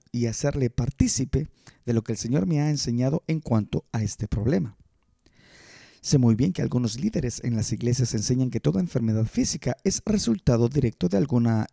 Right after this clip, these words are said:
infección demoníaca y que la única manera de curar es echar fuera demonios.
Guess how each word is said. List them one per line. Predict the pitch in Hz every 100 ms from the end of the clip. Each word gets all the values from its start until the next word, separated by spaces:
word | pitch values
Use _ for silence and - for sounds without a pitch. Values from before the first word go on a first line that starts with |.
| -
infección | 135 120 - - - 117 107
demoníaca | 117 123 120 123 180 247 190 127 131 - -
y | 131
que | 143
la | 123
única | 190 220 190
manera | 143 139 151
de | 131
curar | - 120 156 -
es | -
echar | 120 117
fuera | - 110 107
demonios. | 104 110 110 104 - -